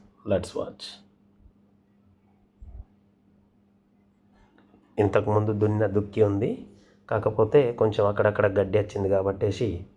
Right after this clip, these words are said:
మళ్ళీ మనమైతే ఒక రెండు సార్లు దున్నుకోవడం కోసం ట్రాక్టర్ని అయితే తీసుకొచ్చినాం.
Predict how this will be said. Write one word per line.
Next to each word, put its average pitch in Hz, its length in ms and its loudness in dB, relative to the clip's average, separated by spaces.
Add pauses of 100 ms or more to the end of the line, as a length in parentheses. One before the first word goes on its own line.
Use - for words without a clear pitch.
(540)
మళ్ళీ 92 320 0
మనమైతే 92 540 0
ఒక 98 200 -4 (920)
రెండు 104 320 0
సార్లు 104 360 0
దున్నుకోవడం 98 720 0
కోసం 98 460 -4 (1600)
ట్రాక్టర్ని 95 400 0
అయితే 92 180 -4
తీసుకొచ్చినాం. - 640 -8